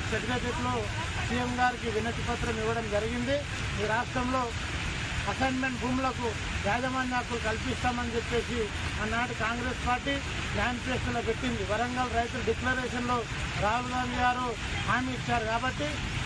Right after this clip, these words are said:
ప్రజలంతా మీ మీద నమ్మకం పెట్టుకొని కాంగ్రెస్ ప్రభుత్వం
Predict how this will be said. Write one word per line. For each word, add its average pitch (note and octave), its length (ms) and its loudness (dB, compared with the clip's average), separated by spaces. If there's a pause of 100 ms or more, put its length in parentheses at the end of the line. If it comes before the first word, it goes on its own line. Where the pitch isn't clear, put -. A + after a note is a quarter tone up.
(140)
ప్రజలంతా C#4+ 560 4 (460)
మీ A3+ 100 0 (100)
మీద C4+ 140 2 (160)
నమ్మకం B3 400 2
పెట్టుకొని B3 460 0 (680)
కాంగ్రెస్ C4+ 440 4
ప్రభుత్వం B3+ 360 2